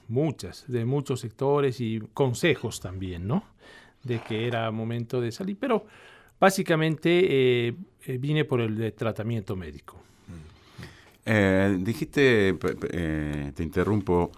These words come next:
Speaker 1: Sí, por
Speaker 2: que,
Speaker 1: favor.
Speaker 2: que recibiste amenazas a lo largo de toda tu vida. Uno de los argumentos del, del gobierno de facto de Bolivia es que ahora vienen a subsanar, eh,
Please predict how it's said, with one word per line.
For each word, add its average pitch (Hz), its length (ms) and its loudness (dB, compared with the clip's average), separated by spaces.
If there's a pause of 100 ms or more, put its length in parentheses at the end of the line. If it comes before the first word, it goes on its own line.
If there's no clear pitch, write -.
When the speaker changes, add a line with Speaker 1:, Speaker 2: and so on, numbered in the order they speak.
(220)
Speaker 1:
Sí, 117 160 -8
por 113 80 -6
Speaker 2:
que, 90 220 6
Speaker 1:
favor. 87 340 4 (240)
Speaker 2:
que 82 560 4
recibiste 98 460 2
amenazas 95 640 2
a 80 80 -10
lo 85 120 0
largo 90 220 2
de 82 80 0
toda 82 160 -4
tu 80 140 -6
vida. 80 180 -2
Uno 135 180 2
de 120 60 4
los 104 220 0
argumentos 95 580 2
del, 82 540 0 (280)
del 82 240 -4
gobierno 92 380 4
de 90 100 4
facto 87 520 2
de 87 80 2
Bolivia 101 560 0 (640)
es 95 160 0
que 98 200 0
ahora 107 280 6
vienen 104 320 4
a 92 80 4
subsanar, 113 920 2 (460)
eh, 73 300 -2